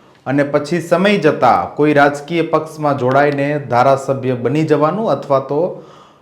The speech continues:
ધારાસભ્ય બનવાના સપના જોવાના. હવે આ ટ્રેન્ડ કેટલો સારો કે ખરાબ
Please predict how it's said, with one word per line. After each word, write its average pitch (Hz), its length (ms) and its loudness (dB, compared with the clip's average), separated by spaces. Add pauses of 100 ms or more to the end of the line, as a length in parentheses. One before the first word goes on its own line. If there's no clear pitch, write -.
(180)
ધારાસભ્ય 139 640 4
બનવાના 127 640 -2
સપના 165 460 2
જોવાના. 98 500 -4 (580)
હવે 151 200 6
આ 180 220 6
ટ્રેન્ડ 180 520 2
કેટલો 180 360 2
સારો 170 420 6
કે 170 180 -2
ખરાબ 151 360 2